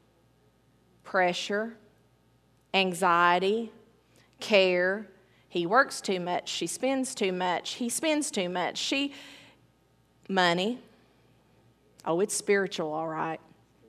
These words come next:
It's spiritual. It has, has a lot to do with our time. We're gonna talk about how to, how to choose a job.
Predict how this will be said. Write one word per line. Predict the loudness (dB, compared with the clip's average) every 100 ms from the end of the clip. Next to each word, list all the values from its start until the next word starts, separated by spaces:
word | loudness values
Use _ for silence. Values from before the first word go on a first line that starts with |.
| _ _ _ _ _ _ _ -12
It's | -4 -4
spiritual. | -2 -2 -2 -2 -4 -4
It | 2
has, | 2 2 -6 -18
has | 2 4
a | 4
lot | 2 6 6 4
to | 0
do | 2 2 4
with | 2 0
our | 0 -2 -6 -14
time. | -2 2 4 4 0 -2 -6 -10 _ _ _ _ _ _ _ _ _ _ _ _ _ _ _ _ _ _ _ _ _ _ _ _ _
We're | 2
gonna | 4
talk | 6 4 6
about | 6
how | 8 8
to, | 8 4 -12 -16
how | 0 6 6
to | 6
choose | 0 0 0
a | 0
job. | 0 4 6 6 6 4 2